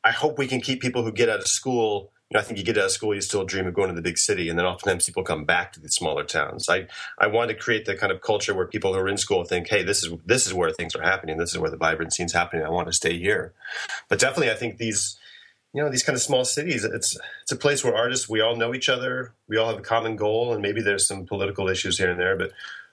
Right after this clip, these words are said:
you know, everybody wants to, they want to create something. And it's, if it's small enough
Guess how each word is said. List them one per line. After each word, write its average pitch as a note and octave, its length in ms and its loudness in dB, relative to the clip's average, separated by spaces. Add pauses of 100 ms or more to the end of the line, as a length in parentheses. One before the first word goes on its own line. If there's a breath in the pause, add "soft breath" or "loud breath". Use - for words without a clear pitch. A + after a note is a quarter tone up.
(180 loud breath)
you G2 60 2
know, G2 40 4
everybody G#2 260 2
wants G#2+ 300 0
to, F2+ 260 2 (640)
they - 60 -4
want C3 160 2
to - 60 -4
create A#2 300 0
something. F2+ 360 0
And F2 140 0
it's, - 280 0
if A2+ 160 0
it's G#2 120 4
small C#3 340 2
enough G2 480 -2